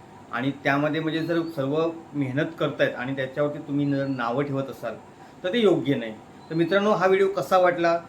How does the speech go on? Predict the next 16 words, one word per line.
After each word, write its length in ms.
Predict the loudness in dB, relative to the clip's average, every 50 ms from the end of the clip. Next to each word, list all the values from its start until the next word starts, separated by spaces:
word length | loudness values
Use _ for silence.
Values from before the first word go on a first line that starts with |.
| -18 -14 -4 0
कमेंट 300 | 0 2 4 2 2 2
करून 220 | 2 2 2 2
नक्की 280 | 0 0 -2 -2 -6 -4
सांगा. 320 | -2 -2 0 0 0 0 -2 -4 -8 -12 -12
आपल्याला 260 | -8 -4 -2 0 0
व्हिडिओ 320 | 0 0 0 0 -2 -2 -4 -4 -4
आवडला 360 | -2 0 0 2 2 2 2
असेल 480 | 2 0 0 -4 -6 -6 -6 -8 -8 -8
तर 60 | -8 -6
लाईक 320 | -4 -2 -2 0 -2 -2 -2
नक्की 440 | -4 -4 -4 -6 -6 -6 -6 -6 -4
करा 320 | 0 0 2 2 2 0 -2 -6 -14 -20 -20 -16 -6 -2
आणि 160 | 0 0 2
आपल्या 300 | 0 0 0 -4 -4 -2
चॅनलला 320 | -2 -2 0 0 0 0
सबस्क्राईब 520 | -2 -2 -6 -10 -10 -10 -4 2 4 4